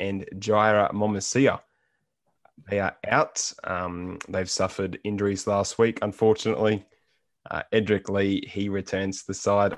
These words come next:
after not playing in the N R L since twenty twenty, I believe. So, and that's with a terrible run of injury. So well done to Edric back in. I think the last time he played might have even been, um, when Queensland won that miracle, uh,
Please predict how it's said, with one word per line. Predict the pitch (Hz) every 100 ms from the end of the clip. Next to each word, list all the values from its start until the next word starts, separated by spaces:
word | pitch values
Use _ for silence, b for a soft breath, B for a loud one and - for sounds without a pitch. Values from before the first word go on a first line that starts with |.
| -
after | 95 95 - 95 92 _ _ _ _ _ _ _ _
not | 139 160
playing | - 147 151
in | 143
the | 143
N | 139
R | 139
L | 151
since | - 135 -
twenty | 160 135
twenty, | - 151 185
I | 104
believe. | 98 104 160
So, | - - 98 101
and | 98 95 110
that's | 117 -
with | 98
a |
terrible | 95 104 98
run | 104
of | 104
injury. | 98 143 160 156
So | 104 101 98 98 -
well | 104
done | 107 104
to | -
Edric | 110 143 143
back | 110 107 123
in. |
I | 120
think | 123 107
the |
last | 104 98
time | 95
he | 87
played | 101 104
might | 101
have | 95
even | 95 98
been, | 98 101 95 - _ _ _ _ - -
um, | 87 90 90 90 90 _ _ -
when | 92 90 90
Queensland | - 95 92 92 92 98
won | 107 95 - _ _ _ _ _ _ _ _ _ _ _ -
that | - -
miracle, | 98 98 95 98 95 - - -
uh, | 92